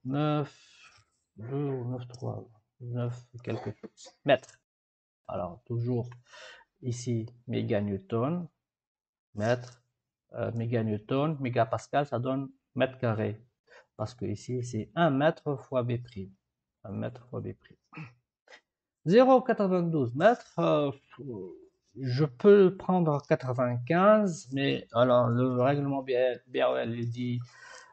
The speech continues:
euh, il faut passer par cinq centimètres, des palais de cinq centimètres, mais, euh, je prends ici un mètre. B prime égale à un mètre, c'est, c'est, ça sera plus,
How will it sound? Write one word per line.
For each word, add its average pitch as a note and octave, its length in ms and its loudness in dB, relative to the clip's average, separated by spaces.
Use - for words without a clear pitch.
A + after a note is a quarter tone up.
euh, A#2 180 -4
il A2+ 80 -4
faut B2+ 160 -6
passer B2 360 0
par A#2+ 380 -2
cinq C#3+ 300 -4
centimètres, B2 760 -4
des A2+ 160 -6
palais A#2+ 240 -2
de A#2 100 -4
cinq A2 220 -8
centimètres, A2+ 680 -8
mais, B2 400 -2
euh, G2+ 220 -6
je - 120 -10
prends B2 280 -6
ici A#2 540 -6
un F3 120 4
mètre. B2 480 -2
B C3+ 280 -4
prime B2+ 300 -2
égale A2+ 260 -2
à A2+ 120 -2
un A#2+ 80 0
mètre, A2+ 340 -2
c'est, G#2+ 640 -6
c'est, - 240 -12
ça B2 120 -6
sera A#2+ 360 -4
plus, A#2 140 -8